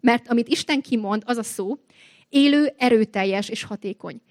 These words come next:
Isten szava élesebb, mint a legélesebb kétélű kard. Mélyen belénk hatol egészen addig, ahol a szellem és a lélek közötti határ húzódik.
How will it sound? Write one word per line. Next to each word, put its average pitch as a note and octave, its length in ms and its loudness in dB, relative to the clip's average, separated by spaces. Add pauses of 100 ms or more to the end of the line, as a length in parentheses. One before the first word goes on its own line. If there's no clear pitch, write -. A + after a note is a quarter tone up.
(260)
Isten B3+ 400 2
szava A3+ 420 0
élesebb, G#3 580 2
mint G#3+ 200 -4
a G#3+ 40 -2
legélesebb A3+ 720 0
kétélű B3 440 -2
kard. F#3 440 -8 (440)
Mélyen B3+ 520 2
belénk G#3+ 320 0
hatol G3+ 320 -4
egészen A#3+ 460 -6
addig, G#3 420 -6
ahol G#3+ 200 -8
a G3+ 80 -6
szellem A#3 520 -2
és - 160 -8
a A3 40 0
lélek G#3+ 360 0
közötti G#3 360 -8
határ G3+ 380 -6
húzódik. G#3 540 -8